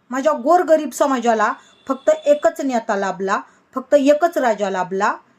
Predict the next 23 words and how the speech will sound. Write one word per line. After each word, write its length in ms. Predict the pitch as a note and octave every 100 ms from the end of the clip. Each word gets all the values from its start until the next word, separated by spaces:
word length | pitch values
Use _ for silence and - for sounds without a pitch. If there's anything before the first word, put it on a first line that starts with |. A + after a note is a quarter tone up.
| _ _ -
ते 60 |
म्हणजे 240 | B3+ C4 C#4
छत्रपती 460 | C#4+ C#4+ A#3 A3+ A#3+
शिवाजी 380 | - G3+ G3 F3+
महाराज. 340 | F3 E3+ D#3+ _ _ -
यानंतर 600 | C#4+ E4 D4+ C4+ B3 A#3+
माझ्या 260 | B3 A#3
समाजाला 600 | A#3+ A#3+ A3 G#3+ G#3+ G3+
नेता 460 | G3 F#3+ F#3+ - A3+
लाभला 340 | G#3+ G3 G3+
नाही, 180 | F#3+ F#3+
ना 160 | F#3+ F3+
राजा 420 | F3+ F3+ F3 A#3
लागला, 340 | G#3+ F#3 F3+ F3+
लाभला 440 | F#3 G3 F#3 F#3
नाही. 160 | F3+ F3+
माझा 280 | G3 G3+ G#3
समाज 560 | - G#3 A3+ D4+ C4
पोरका 440 | C4+ A#3+ G#3 G3+ F3+
झाला, 320 | F#3 F3 F3+ - _ _ -
माझा 240 | F#3 G3
समाज 540 | G3 - F3+ G#3+ B3+ B3
अनाथ 300 | G#3 G3+